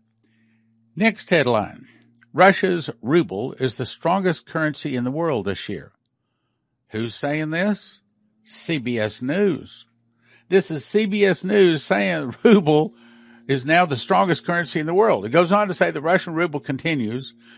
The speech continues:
to rise against the dollar, making it the best performing currency in the world this year. Three months after the ruble's value fell to less than a U S penny amid the toughest economic sanctions imposed on a country in modern history,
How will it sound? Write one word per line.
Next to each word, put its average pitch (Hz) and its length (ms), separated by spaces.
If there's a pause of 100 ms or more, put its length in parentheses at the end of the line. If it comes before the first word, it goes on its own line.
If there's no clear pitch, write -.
to 147 140
rise 165 360
against 185 320
the 160 80
dollar, 117 320
making 156 400
it 156 120
the 120 80
best 151 260
performing 143 460
currency 127 440
in 110 80
the 110 80
world 113 280
this 101 180
year. 85 220 (680)
Three 214 200
months 208 280
after 175 200
the 139 100
ruble's 160 380
value 147 380
fell 113 460 (280)
to 127 100
less 170 320
than 185 180
a 180 200
U 160 180
S 165 160
penny 120 380
amid 131 260
the 95 340
toughest 175 540
economic 151 480
sanctions 143 560
imposed 127 640 (340)
on 190 160
a 180 60
country 160 340
in 156 80
modern 135 400
history, 120 440